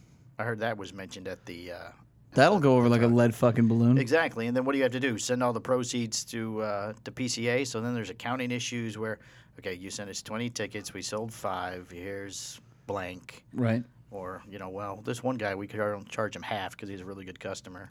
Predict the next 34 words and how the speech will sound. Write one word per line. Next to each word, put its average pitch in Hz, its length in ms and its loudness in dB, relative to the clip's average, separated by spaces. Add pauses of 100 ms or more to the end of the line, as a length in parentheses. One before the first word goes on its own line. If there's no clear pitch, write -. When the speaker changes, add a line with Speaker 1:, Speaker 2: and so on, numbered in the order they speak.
Speaker 2:
I 139 60 6
don't, 139 200 6 (140)
yeah, 117 360 4
Speaker 1:
You 107 80 6
wouldn't 113 220 4
Speaker 2:
well, 120 80 4
Speaker 1:
do, 123 60 4
Speaker 2:
you 120 60 4
Speaker 1:
you - 60 -2
Speaker 2:
can't 127 120 6
Speaker 1:
won't 131 100 4
do 123 80 6
Speaker 2:
do 156 80 8
Speaker 1:
that - 80 2
Speaker 2:
that. - 20 -2
You 127 60 2
Speaker 1:
here. 120 80 4
Speaker 2:
can't 123 160 4
Speaker 1:
Right, 113 80 4
Speaker 2:
do 127 60 4
Speaker 1:
you 180 80 4
Speaker 2:
that. 185 80 -2
Speaker 1:
can't 117 160 0
do 170 160 0
it, 98 100 0
right, 127 180 0
exactly. 110 400 -4
Otherwise, 117 300 -4
you 113 80 -10
gotta 117 120 -4
make 120 140 -4
up 117 100 -6
the 143 60 -8
money. 156 260 -6